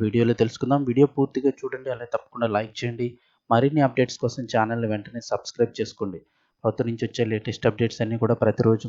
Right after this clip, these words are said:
మన ఛానల్ ద్వారా మీకు తెలియచేయడం జరుగుతుంది. అలాగే వీడియోను ఒక లైక్ చేశారంటే మరింత మందికి సమాచారం చేరుతుంది. వివరాల్లోకి వెళ్ళిపోదాము. నెల్లూరు జిల్లా, ఆంధ్రప్రదేశ్లోని నెల్లూరు జిల్లాలో ఘోర రోడ్డు ప్రమాదం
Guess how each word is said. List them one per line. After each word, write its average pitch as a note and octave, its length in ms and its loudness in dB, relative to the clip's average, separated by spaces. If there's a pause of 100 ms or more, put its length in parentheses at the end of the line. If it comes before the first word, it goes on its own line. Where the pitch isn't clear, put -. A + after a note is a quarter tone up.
మన G#2+ 160 -10
ఛానల్ G#2+ 260 -8
ద్వారా G#2 220 -4
మీకు G#2+ 200 -20
తెలియచేయడం G2+ 440 -8
జరుగుతుంది. F#2 360 -14 (400)
అలాగే A#2+ 240 4 (120)
వీడియోను C#3+ 380 8
ఒక - 120 2
లైక్ A#2+ 220 4
చేశారంటే A#2+ 480 0
మరింత G#2+ 340 -4
మందికి B2+ 340 -14
సమాచారం G2+ 520 -8
చేరుతుంది. G2 420 -14 (400)
వివరాల్లోకి A2 460 4
వెళ్ళిపోదాము. A2+ 440 2 (1080)
నెల్లూరు D3+ 340 6 (120)
జిల్లా, A2+ 220 6 (280)
ఆంధ్రప్రదేశ్లోని C3 840 4 (100)
నెల్లూరు A#2+ 320 4 (100)
జిల్లాలో A#2 360 4 (180)
ఘోర A2 260 8 (160)
రోడ్డు A2 200 -2 (120)
ప్రమాదం A2 360 0